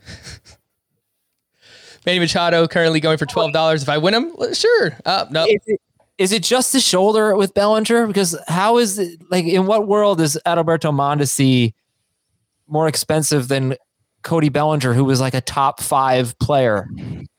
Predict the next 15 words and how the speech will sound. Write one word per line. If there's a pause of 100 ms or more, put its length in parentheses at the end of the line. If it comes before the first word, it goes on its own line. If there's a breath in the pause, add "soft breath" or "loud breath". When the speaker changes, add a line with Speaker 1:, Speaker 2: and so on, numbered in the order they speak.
(260)
Speaker 2:
Uh, (100)
Adalberto
Mondesi
could
be, (800)
y-,
you
know,
over
a
full
season,
'cause
we
saw